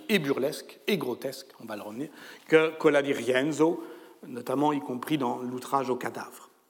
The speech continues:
On retrouve ici d'ailleurs toutes les caractéris-, les caractéristiques de la préfiguration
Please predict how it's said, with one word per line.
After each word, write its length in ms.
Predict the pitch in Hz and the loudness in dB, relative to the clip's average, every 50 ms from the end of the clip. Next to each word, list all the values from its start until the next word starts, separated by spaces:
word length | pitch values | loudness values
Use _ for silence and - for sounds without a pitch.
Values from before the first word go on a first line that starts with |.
| _ - - - - - - - | _ -20 -20 -20 -20 -20 -8 0
On 80 | 139 | 6
retrouve 500 | 147 165 165 - - 247 233 196 160 - - | 6 6 6 6 2 2 2 2 2 0 -2
ici 300 | - 175 151 - 240 233 | -2 -2 0 2 2 2
d'ailleurs 260 | 180 156 185 214 190 - - - - - | 4 4 4 4 2 2 -2 -10 0 4
toutes 240 | - 302 285 285 - | 6 6 6 4 4
les 180 | 190 175 165 - - - - - - - - - _ _ | 4 4 4 2 -2 -10 -14 -18 -20 -20 -20 -20 _ _
caractéris-, 680 | 240 226 202 196 185 - 185 151 143 139 139 139 151 156 - - - - - 165 160 143 | 4 6 6 4 2 2 2 2 2 2 0 -2 -2 -4 -4 -6 -12 -14 -14 -14 -8 -4
les 160 | 139 135 135 | -4 -2 2
caractéristiques 720 | 139 196 180 185 - - - 147 135 135 131 - 240 226 | 2 4 4 4 2 2 0 0 0 0 0 0 0 2
de 80 | 175 147 | 2 2
la 120 | 135 - | 0 0
préfiguration 960 | - - - 247 240 - - - 175 151 160 - 143 123 - - - 156 175 | -2 0 2 4 4 4 2 -2 0 2 2 2 2 -2 -4 -6 -8 -10 -10